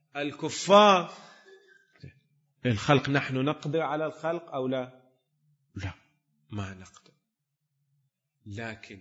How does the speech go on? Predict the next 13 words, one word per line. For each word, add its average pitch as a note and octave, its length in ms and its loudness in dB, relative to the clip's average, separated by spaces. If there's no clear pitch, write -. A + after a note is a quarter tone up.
الأئمة B2 680 -10
عليهم G#2+ 640 -8
السلام B2 760 -2
لوجود G3+ 840 -2
هذه F3+ 680 2
الخصوصية E3 1000 4
فيهم D#3 640 2
يمكن D3+ 580 6
أن C3+ 240 0
يفيض C#3+ 600 4
الله C#3+ 600 0
عليهم D3 580 0
هذه D#3+ 680 0